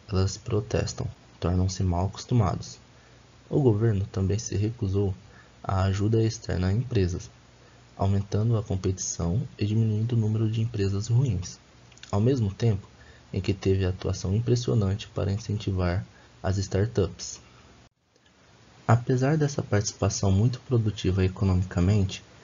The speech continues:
o partido que governava o país, o People's Action Party, usava de meios autoritários para manter a estabilidade política do país,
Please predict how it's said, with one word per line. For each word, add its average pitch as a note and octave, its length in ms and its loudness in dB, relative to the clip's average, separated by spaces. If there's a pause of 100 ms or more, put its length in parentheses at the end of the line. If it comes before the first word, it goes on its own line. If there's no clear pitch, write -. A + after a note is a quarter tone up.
(320)
o - 100 -8
partido B2+ 420 4
que C#3 120 0
governava G2+ 640 0
o F2+ 100 0
país, F2 520 -2
o F#2+ 120 -2
People's G#2+ 500 -2
Action F#2+ 380 -4
Party, F#2+ 360 0 (540)
usava G#2+ 400 2
de A#2+ 120 4
meios G2 320 2
autoritários F#2 760 -2
para G2 260 -2
manter G2+ 360 -2
a G2 40 2
estabilidade F#2+ 720 -2
política F#2 500 -2
do G2 120 0
país, G2 480 0